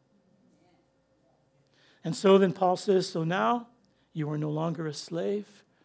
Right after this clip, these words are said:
but a son or a daughter. And if so, then you are an heir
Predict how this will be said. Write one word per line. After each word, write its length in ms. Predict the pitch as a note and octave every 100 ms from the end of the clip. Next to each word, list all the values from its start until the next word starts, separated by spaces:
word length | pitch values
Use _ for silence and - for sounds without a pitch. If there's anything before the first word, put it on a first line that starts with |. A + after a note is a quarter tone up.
| _ _ _ _ _
but 100 | D#3+
a 60 | D3
son 500 | - - D3 A#2+ B2
or 200 | C#3+ C3+
a 60 | B2+
daughter. 580 | D#3 E3 D3+ C3 A#2+ _ _ _ _ _ _ -
And 160 | E3 F3
if 160 | G3+
so, 340 | - G#3+ G3 G3
then 300 | C#3+ E3 D#3+
you 180 | E3+
are 140 | D#3+ D#3
an 120 | D3 -
heir 400 | D3 C3+ A2+